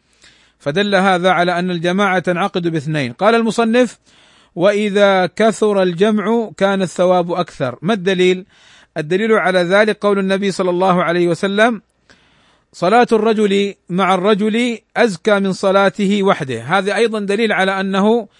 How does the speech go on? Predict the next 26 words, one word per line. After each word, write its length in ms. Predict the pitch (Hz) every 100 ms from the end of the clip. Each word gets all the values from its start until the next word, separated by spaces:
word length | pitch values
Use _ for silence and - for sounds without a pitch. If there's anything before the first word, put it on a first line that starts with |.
| _ _ _
تنعقد 440 | 185 180 220 226 190
الجماعة 580 | 185 180 190 208 185
باثنين، 540 | 185 185 185 185 131 101
فقال 380 | 156 180 185 170
صلى 140 | 180
الله 120 | 180
عليه 100 | 170
وسلم: 380 | 196 208 240 269 _ _ _ _
"صلاة 360 | - 180 214 208
الرجل 460 | 202 208 202 185 185
مع 220 | 190 196
الرجل 560 | 196 214 220 240 247 -
أزكى 460 | 220 208 - 214 196
من 120 | 190
صلاته 560 | - 190 208 - 208 196
وحده"، 400 | 190 139 117 85 -
ثم 280 | 190 196
قال: 360 | 190 214 233 240
"وصلاته 920 | 180 170 185 196 233 - 214 202 196
مع 320 | 185 208 202
رجلين 600 | 196 180 180 202 233 220 -
أزكى 440 | 233 202 208 190
من 160 | 185 180
صلاته 580 | 185 180 208 220 208 214
مع 220 | 190 202
رجل، 360 | 220 185 113